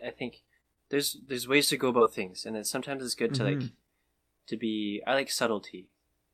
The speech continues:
Speaker 1: So, like, when
Speaker 2: Mm-hmm.
Speaker 1: people, like, try and, like, be really loud about, like, them and, like, "I am a photographer," and they, they, if, sometimes when people, they're trying too hard to, like, be something, it just comes across as, like,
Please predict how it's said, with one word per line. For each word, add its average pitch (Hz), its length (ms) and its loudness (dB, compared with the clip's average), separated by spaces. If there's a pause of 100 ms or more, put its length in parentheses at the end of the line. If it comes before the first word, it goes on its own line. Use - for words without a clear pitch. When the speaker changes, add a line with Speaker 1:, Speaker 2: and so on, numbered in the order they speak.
Speaker 1:
So, - 160 -10
like, 104 180 -4
when 131 80 2
Speaker 2:
Mm-hmm. 131 160 4
Speaker 1:
people, 110 300 -4
like, 98 180 -10 (560)
try 113 220 0
and, 107 140 -2
like, 98 220 -8
be 107 160 -2
really 107 220 2
loud 95 340 -2
about, 95 240 -6
like, 92 260 -12 (120)
them 101 580 -4
and, 98 160 -10
like, 92 280 -12 (960)
"I 123 120 -2
am 135 120 -6
a 127 60 -8
photographer," 110 520 -4
and 101 120 -6
they, 101 140 -6
they, 120 160 -6
if, 123 240 -6
sometimes 170 300 4
when 156 120 -2
people, 143 360 -2 (380)
they're 123 100 0
trying 139 260 2
too 135 160 2
hard 117 360 2 (160)
to, - 120 -6
like, 95 260 -4 (100)
be 110 140 -4
something, 151 460 -2
it - 100 -6
just - 240 -6
comes 98 220 -6
across 92 400 -8
as, 95 140 -10
like, - 200 -14